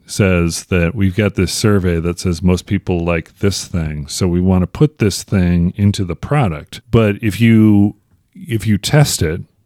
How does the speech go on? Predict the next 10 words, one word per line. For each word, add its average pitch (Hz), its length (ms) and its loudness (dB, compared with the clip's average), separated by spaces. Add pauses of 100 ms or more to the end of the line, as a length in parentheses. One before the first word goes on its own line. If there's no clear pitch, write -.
with, 101 420 -2 (100)
with 104 260 0
actual 98 480 0
users, 90 800 0 (1040)
and 107 120 6
that's 107 220 2
not 98 340 2
what 92 100 -4
they're 87 140 -2
saying, 85 680 -2